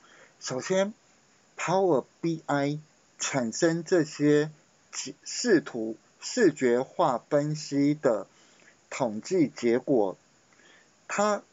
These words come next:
其实是一个叫做P B I X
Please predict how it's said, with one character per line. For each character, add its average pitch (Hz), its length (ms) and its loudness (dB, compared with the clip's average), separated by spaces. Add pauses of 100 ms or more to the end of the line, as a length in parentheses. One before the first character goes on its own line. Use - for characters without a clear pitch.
(200)
其 - 300 2
实 143 220 -2
是 180 240 -2
一 143 160 0
个 151 200 2
叫 139 220 0
做 127 340 0 (140)
P 175 380 -8 (160)
B 165 400 0 (100)
I 151 320 0 (120)
X 104 600 -4